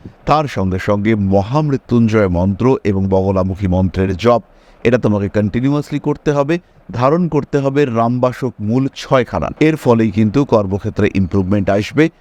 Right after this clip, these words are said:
এবং চাকরি পাওয়ার সংযোগ তীব্র হয়ে উঠতে দেখতে পাওয়া যাবে। তাহলে আজকের আলোচনা আমরা আর দীর্ঘায়িত করব না।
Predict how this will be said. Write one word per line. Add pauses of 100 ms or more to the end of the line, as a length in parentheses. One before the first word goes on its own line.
(140)
এবং
চাকরি
পাওয়ার
সংযোগ (140)
তীব্র
হয়ে
উঠতে
দেখতে
পাওয়া
যাবে।
তাহলে
আজকের
আলোচনা
আমরা
আর
দীর্ঘায়িত
করব
না।